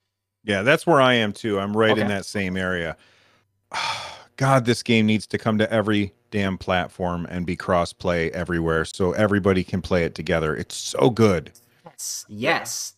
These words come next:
Speaker 2: it is so good. This, uh, graphically, I think it could work on the Switch. Um, i-, it's,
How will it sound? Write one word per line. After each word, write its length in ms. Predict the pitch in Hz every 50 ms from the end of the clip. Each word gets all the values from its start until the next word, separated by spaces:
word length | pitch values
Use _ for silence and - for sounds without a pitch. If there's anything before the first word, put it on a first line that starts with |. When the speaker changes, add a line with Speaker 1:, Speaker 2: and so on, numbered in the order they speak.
| _
Speaker 2:
it 120 | - 127 147
is 140 | 156 131 -
so 320 | - - - 170 143 143
good. 240 | 139 123 127 113 98 _ - - - _ -
This, 320 | - 165 214 208 - - - _ _ _ _ _ _ _ _ _ -
uh, 100 | - 165 - - - - 175 135
graphically, 800 | - 139 127 123 135 165 190 - 262 254 - 277 269 269 262 - -
I 80 | 127
think 240 | 120 - 202 220 202
it 60 | 202
could 180 | - 156 123 110
work 260 | 117 123 127 127 -
on 100 | 127 113
the 60 | 101
Switch. 520 | 98 - - - 71 - - - - - _ _ _ _ - _ _ _ -
Um, 460 | - 110 113 104 98 92 87 90 87 _ _ _ _ _ _ _ _ _ -
i-, 160 | 160 131 98 -
it's, 420 | - 120 107 - - - - -